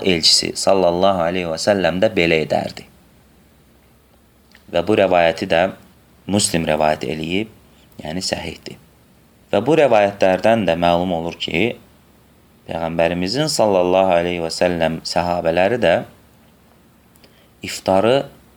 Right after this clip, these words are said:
ən tez eləyərdilər. Gün batan kimi iftar edərdilər. Və bu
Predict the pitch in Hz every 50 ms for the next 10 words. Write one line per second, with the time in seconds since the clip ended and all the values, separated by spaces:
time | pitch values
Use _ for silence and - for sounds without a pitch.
0 | _ _ _ _ _ - 107 104 101 98 98 90 85 82 76 76 73 73 73 -
1 | - - - - - - - - _ _ _ _ - - 101 98 95 87 87 85
2 | 85 - 107 104 104 98 - 82 82 87 95 113 127 131 - - - _ _ _
3 | _ _ _ - - - - 90 85 82 76 71 - - - - - - - -
4 | - - - - _ _ _ _ _ _ _ _ _ _ _ _ _ _ _ _
5 | _ _ _ _ _ _ _ _ _ _ - 95 95 90 85 113 113